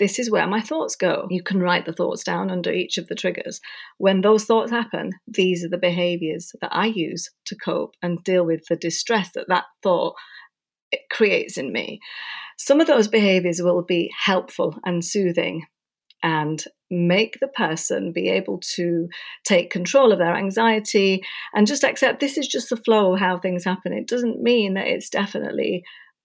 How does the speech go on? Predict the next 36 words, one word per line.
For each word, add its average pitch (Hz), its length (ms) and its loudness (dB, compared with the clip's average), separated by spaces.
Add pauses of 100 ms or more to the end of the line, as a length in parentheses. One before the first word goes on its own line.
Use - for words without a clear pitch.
(140)
correct, - 500 -2 (220)
that - 180 -4
the 175 100 -6
thought - 260 -2
is 196 140 -6
correct. - 400 -6
This 214 140 -4
is 202 180 -2 (400)
that 208 200 2
story 196 480 2
on, 175 280 -2
on 180 180 -2
repeat 175 340 -4
again. 185 320 -4
It's - 160 -10
come 190 220 -2
again, 170 320 -2
and 170 120 -2
this 190 200 -2
is 180 160 -6
why. 180 240 -2
So - 160 -4
understanding, 214 600 -2 (260)
and 302 100 0
then 320 200 2 (100)
looking 294 300 -2
at - 140 -4
which - 380 -2
of 269 60 8
those 254 100 8
behaviors 254 540 0
would 196 100 -2
it - 140 -4
be 214 80 -2
easy 196 480 -2 (140)
to 202 260 -2